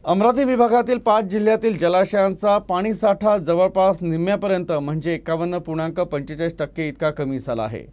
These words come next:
मागील एक डिसेंबर रोजी विभागातील मोठ्या, मध्यम आणि लघु प्रकल्पांमध्ये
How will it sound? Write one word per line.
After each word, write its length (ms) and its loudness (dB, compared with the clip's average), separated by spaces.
मागील 400 -2
एक 220 -2
डिसेंबर 340 -4
रोजी 260 -2
विभागातील 580 -2
मोठ्या, 360 -2
मध्यम 360 -4
आणि 180 -2
लघु 200 -2
प्रकल्पांमध्ये 840 -2